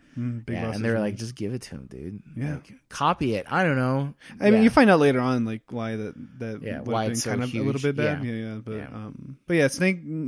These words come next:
Speaker 1: Liquid Snake, not terribly complex, but, I mean,
Speaker 2: Yeah.
Speaker 1: still a cool character, <laughs> man.
Speaker 2: Oh, definitely a cool character. But yeah, I, my point being that he kinda seemed a little plain next to all these, like,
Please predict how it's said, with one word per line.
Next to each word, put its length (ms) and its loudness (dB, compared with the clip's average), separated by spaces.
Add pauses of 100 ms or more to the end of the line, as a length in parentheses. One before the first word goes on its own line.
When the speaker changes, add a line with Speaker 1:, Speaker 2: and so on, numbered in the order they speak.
(240)
Speaker 1:
Liquid 360 2
Snake, 240 2
not 200 -2
terribly 380 -6
complex, 540 -12
but, 260 -6
I 40 -2
mean, 140 2
Speaker 2:
Yeah. 120 4
Speaker 1:
still 220 6
a 40 0
cool 300 -12
character, 500 -10
<laughs> 100 -12
man. 120 -4
Speaker 2:
Oh, 120 6
definitely 460 4
a 100 0
cool 280 0
character. 440 -8
But 220 2
yeah, 320 0
I, 120 0
my 240 2
point 340 -2
being 260 -2
that 320 -6 (440)
he 160 -6
kinda 340 0
seemed 300 -4
a 60 -2
little 240 -4
plain 600 -8
next 320 -8
to 200 -8
all 160 -8
these, 240 -8
like, 360 -14